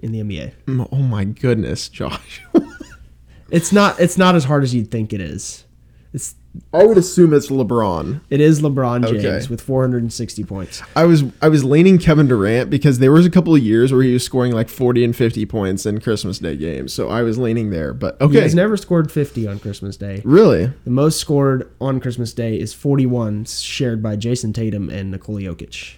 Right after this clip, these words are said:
Speaker 2: Mm.
Speaker 1: Um, second place is Kobe Bryant with three hundred ninety-five, by the
Speaker 2: I'm
Speaker 1: way.
Speaker 2: calling it right now. It's getting beat this year. Someone's gonna have a higher,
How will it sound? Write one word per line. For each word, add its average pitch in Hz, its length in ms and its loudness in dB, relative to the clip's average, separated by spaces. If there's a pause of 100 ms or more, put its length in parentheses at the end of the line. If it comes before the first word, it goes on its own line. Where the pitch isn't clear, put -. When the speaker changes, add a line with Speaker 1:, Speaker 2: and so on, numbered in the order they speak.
Speaker 2:
Mm. 107 440 -6 (540)
Speaker 1:
Um, 95 500 -8
second 143 300 -4
place 127 260 -6
is 104 80 -10
Kobe 110 240 -6
Bryant 98 320 -10
with - 100 -14
three 104 140 -14
hundred 92 200 -10
ninety-five, 65 440 -14 (100)
by - 60 -16
the - 40 -8
Speaker 2:
I'm 127 100 0
Speaker 1:
way. - 60 -6
Speaker 2:
calling 127 260 0
it 117 100 0
right 120 240 2
now. 123 500 0
It's - 200 -4
getting 120 260 0
beat 113 240 -2
this 104 240 -4
year. 98 180 0
Someone's 117 340 -4
gonna 110 160 -4
have 107 200 -6
a 107 100 -6
higher, 110 400 -6